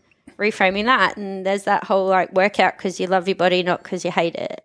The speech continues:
And so I wanna make myself stronger and keep my weight off in a healthy way. Um, it's just finding that equilibrium between pushing hard and not pushing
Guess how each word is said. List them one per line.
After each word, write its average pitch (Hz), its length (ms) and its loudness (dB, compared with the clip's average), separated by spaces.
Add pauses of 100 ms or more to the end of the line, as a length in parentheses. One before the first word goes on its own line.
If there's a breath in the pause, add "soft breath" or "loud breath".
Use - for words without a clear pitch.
And 190 180 -2
so 190 100 2
I 185 60 4
wanna 190 220 2
make 185 200 2
myself 185 380 0
stronger 170 600 0 (560 soft breath)
and 180 340 0 (280)
keep - 220 -2
my 180 140 0
weight 175 360 4
off - 460 0 (140)
in 180 140 -2
a 175 60 -2
healthy 175 500 -2
way. 170 360 -6 (640 soft breath)
Um, 175 380 -2 (800)
it's 196 240 0
just - 340 -2 (280)
finding 190 480 2
that 196 200 2
equilibrium 196 800 0
between 175 500 -2
pushing 170 520 -6
hard 165 280 -2
and 196 140 -4
not - 180 -4
pushing 165 480 -8